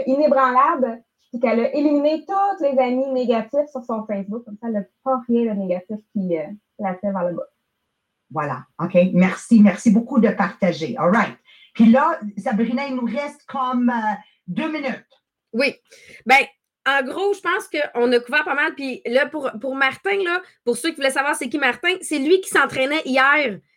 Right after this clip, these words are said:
Speaker 3: euh, en Zoom sur le live avec nous, qui était en train de faire le tapis roulant, que Jean-Philippe, il se demandait, mais il marche combien de temps pour réaliser qu'il était sur un tapis roulant ? Euh, <laughs>
Speaker 2: C'est quoi ça ? J'ai manqué un bout. C'est quoi ça ?
Speaker 3: Ben, hier,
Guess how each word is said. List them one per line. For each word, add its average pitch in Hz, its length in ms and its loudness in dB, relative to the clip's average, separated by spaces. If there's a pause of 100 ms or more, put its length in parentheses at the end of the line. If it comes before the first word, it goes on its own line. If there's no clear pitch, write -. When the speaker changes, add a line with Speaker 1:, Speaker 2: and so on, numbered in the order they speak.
(220)
Speaker 3:
euh, 220 280 4
en 226 360 4
Zoom 269 360 -4
sur 254 340 -4
le 240 160 2
live 247 380 2
avec 247 340 4
nous, 277 320 -6 (300)
qui 277 100 -8
était 254 160 -4
en 269 120 4
train 277 180 -4
de 254 40 -8
faire 302 120 -4
le 277 120 -2
tapis 269 280 -4
roulant, 269 340 -2
que 269 100 2
Jean-Philippe, 269 440 -2
il 247 40 -12
se 254 100 -4
demandait, 226 300 -2
mais 262 160 -4
il 233 140 -4
marche 294 440 -8 (100)
combien 262 500 -4
de 247 60 -4
temps 381 360 -6 (300)
pour 240 140 0
réaliser 240 360 2
qu'il 247 120 -4
était 240 120 2
sur 247 160 -6
un 208 80 -2
tapis 202 240 -4
roulant ? 185 240 -8 (480)
Euh, 247 120 2
<laughs> 311 920 2 (920)
Speaker 2:
C'est 269 120 -14
quoi - 160 -10 (140)
ça ? 480 60 -10 (100)
J'ai 311 60 -6
manqué 294 320 -2
un 339 140 0
bout. 339 180 0 (120)
C'est 330 300 -2
quoi 392 160 0
ça ? 427 240 -6
Speaker 3:
Ben, 302 160 8
hier, 311 180 4